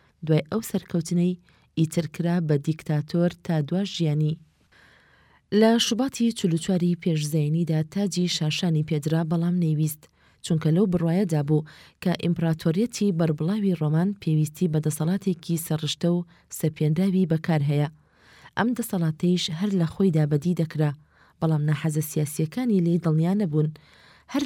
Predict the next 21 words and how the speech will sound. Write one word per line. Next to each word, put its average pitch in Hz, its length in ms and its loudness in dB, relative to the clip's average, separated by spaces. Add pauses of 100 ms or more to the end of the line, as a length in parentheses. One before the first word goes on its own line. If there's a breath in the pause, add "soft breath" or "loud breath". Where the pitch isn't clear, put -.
لە 214 80 2 (140)
پیلانجێڕاندا 160 880 0
بوون 190 220 0
تا 214 180 -2
دەرفەتیان 208 540 -2
هێنا 185 320 2
لە 175 120 2
ناوەڕاستی 160 680 -2
ئازاری 156 540 2
چل 151 180 -2
و 151 120 0
چواری 175 420 2
پێش 233 160 0 (120)
زەینی 156 420 2 (440 loud breath)
لە 160 160 4
کۆبوونەوەیەکی 156 840 2
ئەنجومەنی 151 600 -2
پیراندا 165 480 0 (500 loud breath)
بەدەستی 185 560 2
چەند 160 260 0
پیلانجێڕێک 165 720 2